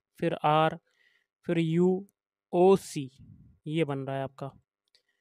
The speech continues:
अब देखिए गाइस, कैसे ये हुआ है, कलर को थोड़ा सा चेंज करते हैं। पहला अल्फ़ाबेट जो देखिए लास्ट में चला गया सी,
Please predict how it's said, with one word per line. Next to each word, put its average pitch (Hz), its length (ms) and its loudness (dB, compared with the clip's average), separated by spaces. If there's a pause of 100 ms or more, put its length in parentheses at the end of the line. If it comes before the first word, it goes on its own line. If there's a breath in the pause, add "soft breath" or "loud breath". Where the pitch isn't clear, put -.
(340)
अब 185 180 2
देखिए 175 300 6
गाइस, 143 200 2
कैसे 175 380 4
ये 156 120 6
हुआ 135 320 4
है, 135 80 -4
कलर 170 220 2
को 170 120 4
थोड़ा 160 220 4
सा 165 100 -2
चेंज 156 240 -2
करते 147 240 -6
हैं। 151 160 -8 (1500 soft breath)
पहला 175 260 4
अल्फ़ाबेट 196 400 4
जो 190 120 4
देखिए 180 240 0
लास्ट 156 300 0
में 151 100 -2
चला 135 220 -6
गया 139 140 -4
सी, 135 240 -10